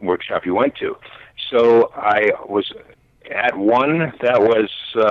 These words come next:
I was auditing at, and, uh, in the middle of the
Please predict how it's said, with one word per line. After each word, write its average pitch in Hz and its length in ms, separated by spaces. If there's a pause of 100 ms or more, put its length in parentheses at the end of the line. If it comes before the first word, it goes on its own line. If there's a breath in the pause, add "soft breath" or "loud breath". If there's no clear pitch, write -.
(120)
I 107 140
was 104 160
auditing 120 520
at, 139 280 (140)
and, 107 520
uh, 104 280 (560 loud breath)
in 110 460
the 104 60
middle 127 280
of 98 280
the 98 400